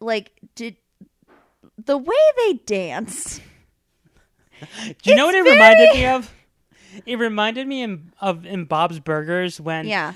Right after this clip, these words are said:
Speaker 2: when Tina writes her, uh, Pride and Prejudice story and they're dancing and all they do is smack butts together and clap hands.
Speaker 1: Yep.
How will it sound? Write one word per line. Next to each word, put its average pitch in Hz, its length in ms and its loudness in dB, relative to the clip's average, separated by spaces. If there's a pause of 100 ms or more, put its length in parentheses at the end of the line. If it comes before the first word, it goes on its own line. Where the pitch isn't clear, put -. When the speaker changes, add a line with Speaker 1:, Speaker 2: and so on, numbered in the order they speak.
Speaker 2:
when 175 400 -8 (400)
Tina 196 400 -6
writes 175 420 -4
her, 170 560 -6
uh, 156 340 -6
Pride 180 260 -2
and 170 100 -8
Prejudice 170 460 -6
story 180 320 -4
and 170 100 -10
they're 165 120 -2
dancing 156 520 -8
and 170 160 -10
all 156 140 -6
they 170 100 -4
do 180 320 -10
is 151 240 -14 (760)
smack 170 580 -4
butts 156 240 -6
together 165 360 -6
and 160 120 -10
clap 147 320 -8
hands. 151 400 -12
Speaker 1:
Yep. 214 240 2